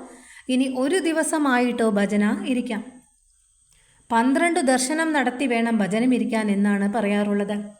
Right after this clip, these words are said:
ഇനി അഹസ്. ഗുരുവായൂരപ്പൻ്റെ ഒരു ദിവസത്തെ എല്ലാ വഴിപാടുകളും നിത്യപൂജ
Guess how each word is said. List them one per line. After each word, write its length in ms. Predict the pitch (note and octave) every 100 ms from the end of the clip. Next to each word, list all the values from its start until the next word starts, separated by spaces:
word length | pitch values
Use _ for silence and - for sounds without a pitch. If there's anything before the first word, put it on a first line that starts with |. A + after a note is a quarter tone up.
| _ _ _ _ _ _ _ _ _ _ _ -
ഇനി 180 | A#3 F#4 - - - - - _
അഹസ്. 460 | G#3+ G#3+ A#3 - G#3+ - - - - _ _ _ _ _
ഗുരുവായൂരപ്പൻ്റെ 840 | A#3 C4 D4 E4 F#4 F4 E4+ C#4+ C#4+
ഒരു 240 | B3 C#4
ദിവസത്തെ 540 | C4+ B3+ B3+ B3+ B3+ C4+ A#3+
എല്ലാ 260 | G#3+ A#3+ B3+
വഴിപാടുകളും 760 | B3+ A3+ A3+ C4 B3 A3 A3+ A#3+
നിത്യപൂജ 600 | A3+ A3+ D#4 D4+ D4